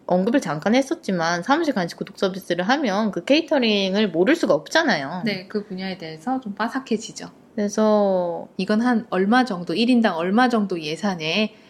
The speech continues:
Speaker 2: 어,
Speaker 1: 된
Speaker 2: 음식이
Speaker 1: 거겠다.
Speaker 2: 있다, 이렇게.
Speaker 1: 라고 많이 알게 됐고, 어, 요번에, 아, 이거 진짜 즐거운데?
Speaker 2: 음.
Speaker 1: 했었던 음식이 있었어요.
Speaker 2: 뭐였나요?
Speaker 1: 그 나무꼬치 작은 거 있잖아요.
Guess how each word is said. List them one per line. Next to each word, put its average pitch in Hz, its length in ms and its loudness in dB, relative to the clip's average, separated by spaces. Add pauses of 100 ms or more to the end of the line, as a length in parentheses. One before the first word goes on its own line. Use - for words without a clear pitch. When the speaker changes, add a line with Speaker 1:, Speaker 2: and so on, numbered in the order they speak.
(140)
Speaker 2:
어, 147 400 -6
Speaker 1:
된 185 120 6
Speaker 2:
음식이 202 120 6
Speaker 1:
거겠다. 180 380 4
Speaker 2:
있다, 160 520 0
이렇게. 156 520 -10 (560)
Speaker 1:
라고 190 420 2
많이 180 440 2
알게 247 340 4
됐고, 180 720 2
어, 185 380 2
요번에, 233 580 6 (240)
아, 220 100 6
이거 240 180 6
진짜 220 280 -2
즐거운데? 190 720 -2 (100)
Speaker 2:
음. 170 320 -4 (100)
Speaker 1:
했었던 214 640 0
음식이 185 280 -2
있었어요. 147 400 -4 (240)
Speaker 2:
뭐였나요? 190 480 -2 (520)
Speaker 1:
그 165 520 2
나무꼬치 196 1040 -2
작은 240 280 0
거 196 100 4
있잖아요. 147 460 -4